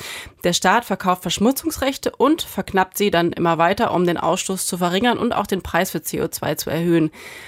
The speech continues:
Die S P D hätte aber lieber eine Steuer auf Kohlendioxid. Äh, sie argumentiert, dass der Emissionshandel für Treibstoffe, für Gas und Heizöl erst über Jahre aufgebaut werden müsste. Und,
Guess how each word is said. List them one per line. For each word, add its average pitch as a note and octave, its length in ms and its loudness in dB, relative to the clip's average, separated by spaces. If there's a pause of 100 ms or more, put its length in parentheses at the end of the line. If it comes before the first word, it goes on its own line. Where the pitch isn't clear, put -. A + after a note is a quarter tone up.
(180)
Die F#3+ 160 0
S F#3+ 140 0
P F#3+ 100 0
D A#3+ 180 4
hätte G3 280 0
aber F3 140 0
lieber F#3 200 2
eine A3 220 0
Steuer F#3 440 4
auf - 140 -2
Kohlendioxid. D#3+ 880 -4
Äh, E3+ 240 -2
sie G3+ 140 4
argumentiert, G#3+ 680 4
dass F#3 140 -2
der F3 180 0
Emissionshandel G3+ 840 2
für - 160 -6
Treibstoffe, F#3 600 0
für - 140 -4
Gas D#3+ 400 2
und E3 160 -8
Heizöl F3 380 -2 (540)
erst G3+ 320 4
über F3+ 120 0
Jahre F3 400 4
aufgebaut D#3+ 520 0
werden E3 240 2
müsste. G#3+ 460 2
Und, B3 500 2